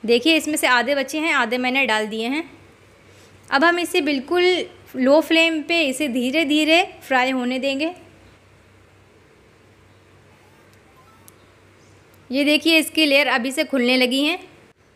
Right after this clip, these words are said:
अगर आपका तेल ज़्यादा गर्म हो गया था, तो आप इसमें खाजा डाल दें और गैस को बंद कर दें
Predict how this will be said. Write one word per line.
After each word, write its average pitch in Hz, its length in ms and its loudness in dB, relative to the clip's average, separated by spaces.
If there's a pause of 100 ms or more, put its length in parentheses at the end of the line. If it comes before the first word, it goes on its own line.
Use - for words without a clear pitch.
(180)
अगर 269 320 0
आपका 349 260 0
तेल 359 200 0
ज़्यादा 294 280 0
गर्म 269 300 -2
हो 320 80 -4
गया 320 180 0
था, 339 160 -2
तो 339 120 -4
आप 277 260 -2
इसमें 285 220 -6
खाजा 262 280 -2
डाल 262 220 0
दें 311 100 -4
और 311 180 -2
गैस 233 240 0
को 277 100 -4
बंद 247 260 -2
कर 262 140 -2
दें 294 180 0